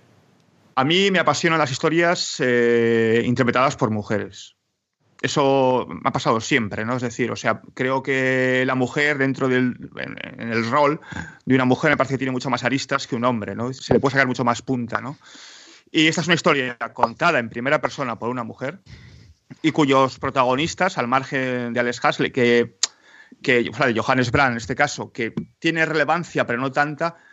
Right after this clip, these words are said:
para mí el, el, el elenco femenino, las tres, o sea, Anna Taylor-Joy, Romola Garay y Harley Squires,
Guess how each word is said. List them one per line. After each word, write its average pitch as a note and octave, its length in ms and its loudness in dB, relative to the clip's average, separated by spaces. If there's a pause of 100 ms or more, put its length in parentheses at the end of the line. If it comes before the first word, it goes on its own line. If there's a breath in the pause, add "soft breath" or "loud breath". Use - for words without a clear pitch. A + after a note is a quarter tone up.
(220 soft breath)
para D3 180 4
mí D3 160 2
el, D#3 360 2
el, A#2+ 360 -2
el A#2 140 -2
elenco C3+ 340 2
femenino, D3 400 2
las B2 220 2
tres, C#3+ 340 4
o C3+ 40 -10
sea, A#2+ 280 2
Anna B2+ 220 2
Taylor-Joy, B2+ 720 4
Romola A#2+ 340 2
Garay B2+ 440 2
y - 60 -10
Harley B2+ 320 2
Squires, C#3 480 -2